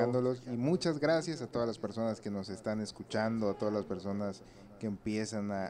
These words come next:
a ver esto. Estén muy al pendientes porque vamos a tener muchas cosas diferentes. Vamos a tocar temas muy importantes, vamos a mostrarles las cosas desde otro ángulo,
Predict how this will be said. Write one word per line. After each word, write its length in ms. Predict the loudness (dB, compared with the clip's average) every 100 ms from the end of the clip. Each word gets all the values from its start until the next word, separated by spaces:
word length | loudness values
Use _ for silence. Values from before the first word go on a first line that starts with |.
| -4
a 160 | -2 0
ver 240 | 2 4
esto. 680 | 4 2 0 2 4 4 0
Estén 300 | -4 0 2
muy 220 | 4 6
al 120 | 6 4
pendientes 540 | 0 2 0 0 -2
porque 280 | -2 -2 0
vamos 240 | 0 -2
a 60 | -4
tener 300 | -2 0 0
muchas 360 | 0 0 -2
cosas 300 | 0 0 2
diferentes. 680 | 0 0 -2 -2 0 -2 -4 -12 -20 -18 0
Vamos 260 | 2 4 2
a 60 |
tocar 320 | -2 0 0 2
temas 680 | 0 2 2 0 -4 -12 -16 -10 -2
muy 480 | 2 6 8 8
importantes, 960 | 6 2 0 0 0 0 0 -2 -2 -2 -2
vamos 300 | 0 0 -2
a 40 |
mostrarles 720 | -2 -4 0 2 2 2 0
las 280 | 0 -2 0
cosas 420 | 2 4 4 2
desde 240 | -2 -2 -2
otro 380 | 0 0 0 0
ángulo, 540 | -2 -2 0 0